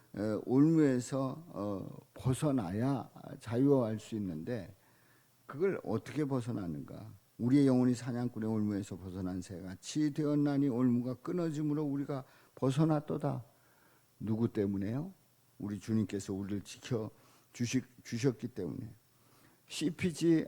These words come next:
아니하게 하시고 올무에서 벗어나게 하시기 때문에, 에, 승리할 줄로 믿습니다.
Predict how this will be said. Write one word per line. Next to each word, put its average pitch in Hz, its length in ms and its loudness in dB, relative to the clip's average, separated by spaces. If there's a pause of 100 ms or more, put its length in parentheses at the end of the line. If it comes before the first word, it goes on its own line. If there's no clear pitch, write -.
아니하게 151 640 2
하시고 135 800 -6 (1000)
올무에서 123 640 10
벗어나게 104 680 -2
하시기 143 440 -2
때문에, 110 580 -8 (460)
에, 80 420 -6
승리할 120 480 4
줄로 82 400 -2 (200)
믿습니다. 76 920 -2